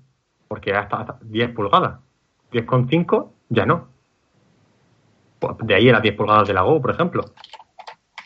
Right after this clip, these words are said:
Entonces, no sé, lo veo un poco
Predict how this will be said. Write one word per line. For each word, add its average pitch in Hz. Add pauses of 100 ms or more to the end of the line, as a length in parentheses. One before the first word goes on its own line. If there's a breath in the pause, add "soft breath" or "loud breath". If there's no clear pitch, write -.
(240)
Entonces, 113
no 120
sé, 127 (240)
lo 107
veo 117
un 131
poco 113